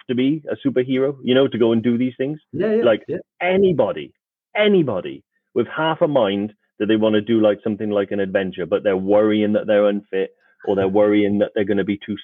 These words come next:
Speaker 1: slow, is a hundred percent you can overcome that easily. You know, it's not hard what, to do whatsoever. In fact,
Speaker 2: Yeah.
Speaker 1: it was probably a lot easier than the challenges I was gonna be facing later on down the road if I didn't take action, you know?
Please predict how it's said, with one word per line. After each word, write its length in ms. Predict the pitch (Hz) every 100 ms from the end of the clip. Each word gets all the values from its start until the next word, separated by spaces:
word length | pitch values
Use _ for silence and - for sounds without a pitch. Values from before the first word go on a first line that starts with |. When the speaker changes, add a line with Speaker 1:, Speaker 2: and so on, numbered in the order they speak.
| -
Speaker 1:
slow, 360 | 95 76 90 - _ _ _ _ 127
is 280 | 110 104 104 - _ _ _ _
a 40 | -
hundred 560 | - - 160 135 127
percent 400 | 107 - 98 90 - _ _ _ _ -
you 100 | 113
can 120 | 120
overcome 440 | 123 107 - 95 85
that 180 | 71 - _ _ _ _ _ -
easily. 580 | 175 135 98 76 64 _ _ _
You 140 | 110 101
know, 120 | 92
it's 220 | 87 -
not 440 | 107 123 127 104
hard 260 | 98 92 87
what, 160 | 85 - - 104
to 80 | 101
do 140 | 92
whatsoever. 500 | 90 - 92 90 71 - _ _ _
In 140 | 120 123
fact, 220 | 127 101
Speaker 2:
Yeah. 60 | 113
Speaker 1:
it 80 |
was 140 | 110 107
probably 440 | - 139 123 117
a 80 | 113
lot 240 | 135 139 -
easier 600 | 151 139 131 90 69 71 _ _ _ _
than 400 | - 110 101 101
the 80 | 98
challenges 500 | - 107 107 98 95
I 60 | 98
was 160 | 98
gonna 300 | 95 139 156
be 140 | 131 101
facing 420 | 92 85 - 98
later 240 | 107 113
on 180 | 113 104
down 200 | 104 101
the 80 | 101
road 200 | 107 92
if 120 | 95
I 80 | 107
didn't 300 | 120 123 131
take 180 | 135 131
action, 420 | 127 - 139 131
you 100 | 120
know? 100 | 135